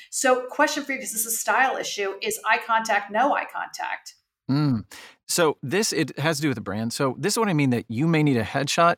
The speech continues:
Speaker 2: if you work for a company. You may need a portrait if you're in business for yourself. So if I'm I B M,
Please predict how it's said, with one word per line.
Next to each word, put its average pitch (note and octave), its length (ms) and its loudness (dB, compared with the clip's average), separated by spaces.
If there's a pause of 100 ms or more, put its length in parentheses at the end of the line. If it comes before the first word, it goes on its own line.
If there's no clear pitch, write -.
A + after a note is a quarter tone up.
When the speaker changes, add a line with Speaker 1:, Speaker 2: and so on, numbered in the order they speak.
Speaker 2:
if C3+ 200 0
you B2 120 2
work A2 280 0
for A#2 160 2
a F2+ 80 0
company. E2+ 600 0
You A2+ 100 -2
may A2 100 2
need G#2+ 120 0
a G2+ 40 -6
portrait C#3 480 0
if G#2+ 100 -6
you're A#2 100 -4
in G#2 40 -4
business G2 280 -6
for - 100 -10
yourself. C#2 500 -8 (320)
So D3+ 200 4
if C3 180 -2
I'm G3 400 2
I C3+ 160 2
B A2+ 140 -2
M, F2 260 -10